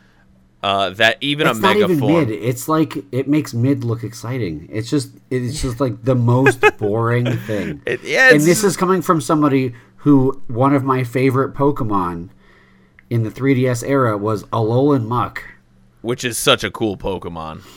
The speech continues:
Speaker 2: Right? The Alolan forms. That's another thing in, in Sun and Moon. They did such a,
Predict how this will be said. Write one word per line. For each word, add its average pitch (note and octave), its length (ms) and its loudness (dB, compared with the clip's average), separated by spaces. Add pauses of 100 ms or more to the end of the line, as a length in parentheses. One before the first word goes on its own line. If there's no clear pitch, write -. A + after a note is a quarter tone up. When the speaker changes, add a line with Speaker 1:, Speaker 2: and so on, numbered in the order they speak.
(400)
Speaker 2:
Right? C#3 400 0
The C3+ 120 4
Alolan D#3 400 2
forms. G#2 240 -2
That's A2+ 120 -8
another C3+ 240 0
thing F2+ 280 -6 (200)
in, G#2 420 -4
in G#2+ 240 -4
Sun G2 220 -8
and G2 80 -4
Moon. A#2+ 340 0 (200)
They A#2 100 -2
did A#2 180 -2
such B2+ 220 -4
a, G2+ 80 -8